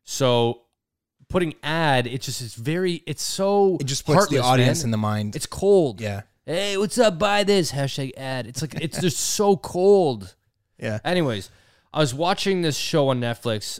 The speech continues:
Speaker 1: uh, called The Mind Explained.
Speaker 2: Mm.
Speaker 1: Twenty minute episodes. They're individually packaged, so you don't have to watch them in order at all. They've got one on memory,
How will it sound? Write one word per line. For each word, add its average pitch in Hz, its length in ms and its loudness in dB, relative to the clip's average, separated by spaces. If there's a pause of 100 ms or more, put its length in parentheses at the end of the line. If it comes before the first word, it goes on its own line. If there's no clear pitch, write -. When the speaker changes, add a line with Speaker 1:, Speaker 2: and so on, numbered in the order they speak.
Speaker 1:
uh, 107 340 -2
called 104 360 -4
The 104 80 -4
Mind 104 360 -2
Explained. 95 600 -10 (160)
Speaker 2:
Mm. 107 220 0 (600)
Speaker 1:
Twenty 175 380 0
minute 156 240 2
episodes. 104 720 -4 (300)
They're 113 140 -6 (100)
individually 151 540 2
packaged, 113 600 -6
so - 100 -6
you 117 40 -4
don't 120 180 0
have 131 140 -6
to 131 100 -2
watch 117 320 -2
them 113 140 -4
in 104 80 0
order 101 300 -2
at 101 120 -4
all. 87 260 -8 (560)
They've 123 120 -4
got 127 220 2
one 135 180 2
on 113 180 0
memory, 139 460 -2